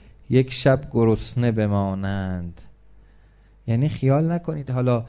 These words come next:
یه صدقه‌ای که دادید به یه خانواده‌ای که یتیم داره، حالا امشبو بگذرونن. نه، از خدا بخواه، خدا بهت بده. یک یتیم،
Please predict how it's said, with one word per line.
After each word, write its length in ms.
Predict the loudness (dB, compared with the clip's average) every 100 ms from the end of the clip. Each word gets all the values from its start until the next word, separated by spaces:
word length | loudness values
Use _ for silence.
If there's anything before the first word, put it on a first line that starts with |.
| -14 -20 -14
یه 260 | -4 2 2
صدقه‌ای 760 | 2 -2 0 0 -2 -2 -2
که 140 | -2 -2
دادید 380 | -2 0 -2 -2
به 100 | -2
یه 100 | -2
خانواده‌ای 600 | -2 -2 0 0 0 -2
که 140 | -2
یتیم 440 | -2 -2 -4 -4
داره، 200 | -2 -2
حالا 200 | -2 -2
امشبو 520 | 0 0 0 0 0 2
بگذرونن. 920 | 0 -2 -4 -4 -4 -6 -6 -6 -4
نه، 520 | -2 0 0 -2 -4 -8 -20 -20 -20 -10
از 200 | -10 -8
خدا 420 | -4 4 6 8
بخواه، 500 | 6 2 4 4 4
خدا 340 | 2 2 2 2
بهت 440 | 0 -4 -6 -6 -6
بده. 400 | -2 2 2 -2 -12 -16 -4
یک 380 | 2 2 2 -2
یتیم، 540 | -2 -4 -6 -4